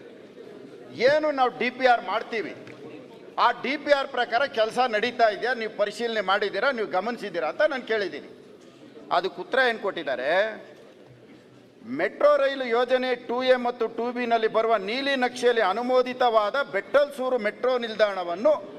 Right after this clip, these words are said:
ಹೊರತುಪಡಿಸಿ ಉಳಿದಂತೆ ಇತರೆ ಮೆಟ್ರೋ ನಿಲ್ದಾಣಗಳನ್ನು ಅನುಮೋದಿ ನೀಲಿ ನಕ್ಷೆಯಂತೆ ನಿರ್ಮಾಣ ಮಾಡುತ್ತಿದ್ದೇವೆ. ಸಭಾಧ್ಯಕ್ಷರೇ, ಒಟ್ಟು ಇದ್ರಲ್ಲಿ ಬರ್ತಾ ಇರೋಂಥದ್ದು ಹದಿನೇಳು ಸ್ಟೇಷನ್ ಬರ್ತಾ ಇದೆ ಸಭಾಧ್ಯಕ್ಷರೇ.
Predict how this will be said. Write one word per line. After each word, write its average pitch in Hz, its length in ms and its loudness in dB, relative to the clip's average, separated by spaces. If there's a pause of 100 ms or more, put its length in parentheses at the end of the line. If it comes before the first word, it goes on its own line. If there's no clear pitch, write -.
(440)
ಹೊರತುಪಡಿಸಿ 214 840 0 (1200)
ಉಳಿದಂತೆ 294 640 2
ಇತರೆ 269 320 4
ಮೆಟ್ರೋ 254 380 0
ನಿಲ್ದಾಣಗಳನ್ನು 233 1200 0
ಅನುಮೋದಿ 240 440 0
ನೀಲಿ 226 280 -2
ನಕ್ಷೆಯಂತೆ 202 480 -2
ನಿರ್ಮಾಣ 208 380 0
ಮಾಡುತ್ತಿದ್ದೇವೆ. 131 680 -6 (960)
ಸಭಾಧ್ಯಕ್ಷರೇ, 220 720 0 (840)
ಒಟ್ಟು 180 240 -4
ಇದ್ರಲ್ಲಿ 233 320 0
ಬರ್ತಾ 185 280 0
ಇರೋಂಥದ್ದು 208 420 -2
ಹದಿನೇಳು 220 600 0
ಸ್ಟೇಷನ್ 233 400 -2
ಬರ್ತಾ 180 260 -2
ಇದೆ 143 160 -8
ಸಭಾಧ್ಯಕ್ಷರೇ. - 720 -12